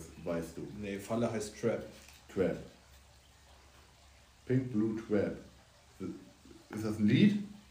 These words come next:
Speaker 2: Pink Blue Trap ist einfach nur rosa, hellblau, Falle <laughs> auf Englisch.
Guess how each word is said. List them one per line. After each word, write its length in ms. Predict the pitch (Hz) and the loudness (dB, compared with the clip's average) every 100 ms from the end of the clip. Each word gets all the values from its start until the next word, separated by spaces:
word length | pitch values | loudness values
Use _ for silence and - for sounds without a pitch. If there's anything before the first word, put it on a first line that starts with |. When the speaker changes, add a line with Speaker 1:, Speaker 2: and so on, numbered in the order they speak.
| - - - - - - - - - | -20 -20 -20 -20 -20 -20 -20 -14 -6
Speaker 2:
Pink 220 | 139 143 - | 2 2 4
Blue 180 | 131 127 | 2 2
Trap 340 | - 139 - | 4 4 4
ist 140 | 120 | 0
einfach 340 | 131 127 117 - | 0 0 -2 -2
nur 180 | 120 113 | -2 -2
rosa, 440 | 117 139 139 139 | 0 0 4 4
hellblau, 360 | 135 139 123 123 | 4 2 4 2
Falle 580 | - 143 - 143 143 143 - | 2 2 6 8 8 6 0
<laughs> 200 | - - | -4 -2
auf 180 | 147 - | 0 4
Englisch. 640 | 160 151 139 135 127 - | 6 6 8 8 6 4